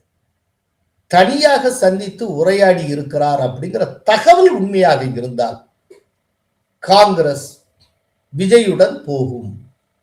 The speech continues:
அதற்கு ஒரு வழி ஏற்பட்டிருக்கிறது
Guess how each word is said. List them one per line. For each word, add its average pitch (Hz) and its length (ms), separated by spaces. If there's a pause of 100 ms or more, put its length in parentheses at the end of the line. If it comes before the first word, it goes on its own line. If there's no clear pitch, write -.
(800)
அதற்கு 208 840 (360)
ஒரு 190 240
வழி 165 360
ஏற்பட்டிருக்கிறது 127 1040